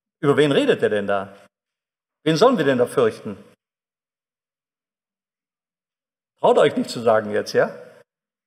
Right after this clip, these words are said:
Ja, es gibt ja diese Karikaturen, ja, wo der, wo dann so fünf Teufelchen auf dem, auf dem Rand von irgend so einem großen Kopf, Kochtopf sitzen und mit einem Dreizack die Leute alle unten halten, ja?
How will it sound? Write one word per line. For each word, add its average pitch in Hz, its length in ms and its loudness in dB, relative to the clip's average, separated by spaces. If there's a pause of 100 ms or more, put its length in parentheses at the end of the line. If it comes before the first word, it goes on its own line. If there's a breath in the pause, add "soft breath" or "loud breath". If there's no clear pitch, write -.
(1800)
Ja, 156 120 4
es 165 160 2
gibt - 160 -4
ja 214 60 6
diese 156 200 -2
Karikaturen, 165 760 2
ja, 123 180 4
wo 151 140 2
der, 143 200 4 (220 loud breath)
wo 156 100 4
dann 151 180 6
so 147 280 2
fünf 208 260 2
Teufelchen 185 520 2
auf 156 200 4
dem, 147 360 -4 (120)
auf 147 160 2
dem 147 140 -2
Rand 190 260 2
von 170 140 0
irgend 180 200 2
so 156 60 2
einem 147 80 2
großen 175 300 -2
Kopf, - 300 -2 (120)
Kochtopf - 500 4
sitzen 156 340 0 (160 loud breath)
und 160 140 0
mit 160 100 2
einem 156 100 0
Dreizack 185 480 2
die - 80 -4
Leute 160 300 6
alle 131 160 2
unten 151 320 -2
halten, 110 320 2
ja? 143 200 2